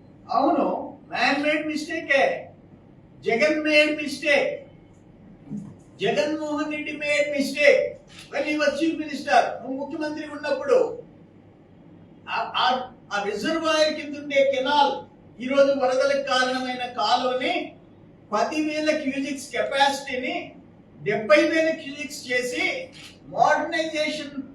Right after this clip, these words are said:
లో రెండు వందల తొంభై రెండు కోట్లకి టెండర్స్ పిలిచి, టెండర్స్ అయిపోయి, వర్క్ ఆర్డర్స్ ఇచ్చి, పని మొదలు పెట్టి, అప్పుడు నీ గవర్నమెంట్ వస్తే, రివర్స్ టెండర్స్ పేరుతో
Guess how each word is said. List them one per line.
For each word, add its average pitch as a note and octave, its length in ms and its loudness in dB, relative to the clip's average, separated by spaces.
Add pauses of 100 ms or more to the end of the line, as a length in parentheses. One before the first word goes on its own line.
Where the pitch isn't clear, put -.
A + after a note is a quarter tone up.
(200)
లో E4 440 -2 (280)
రెండు D#4 280 -2
వందల D#4 320 0
తొంభై C#4+ 300 -2
రెండు C#4 320 -2
కోట్లకి C#4 460 -2
టెండర్స్ C4 520 -4
పిలిచి, D#4 580 -6 (500)
టెండర్స్ C#4 440 2
అయిపోయి, D4 520 0
వర్క్ E4 260 0
ఆర్డర్స్ D#4+ 360 0
ఇచ్చి, E4 340 -8
పని A#3+ 280 2
మొదలు E4 280 2
పెట్టి, D4 560 -10 (920)
అప్పుడు D#4+ 280 -4
నీ C#4 260 -2
గవర్నమెంట్ C4 440 2
వస్తే, - 600 8 (340)
రివర్స్ E4+ 420 6
టెండర్స్ D4+ 400 -4
పేరుతో C#4+ 600 4